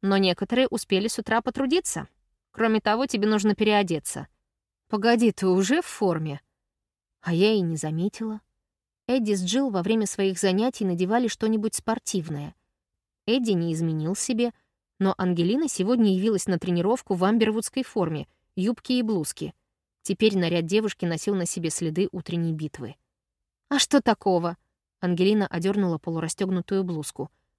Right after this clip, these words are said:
Сбоку на ней красовалось грязное пятно. «Надо переодеться», сказала я. «Ладно, сойдет». Я с ней мысленно не согласилась,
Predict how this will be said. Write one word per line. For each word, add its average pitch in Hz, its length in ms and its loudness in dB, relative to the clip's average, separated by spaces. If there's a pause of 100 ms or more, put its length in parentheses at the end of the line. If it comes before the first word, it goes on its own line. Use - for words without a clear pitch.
Сбоку 220 360 -2
на 196 120 0
ней 196 160 -2
красовалось 175 580 -4
грязное 160 500 -4
пятно. 151 500 -8 (960)
«Надо 170 300 0
переодеться», 170 720 -2 (200)
сказала 151 400 -4
я. 147 260 -10 (880)
«Ладно, 226 520 4
сойдет». 226 720 0 (1300)
Я 269 180 4
с - 120 0
ней 254 140 6
мысленно 233 420 2
не 185 120 0
согласилась, 180 840 -2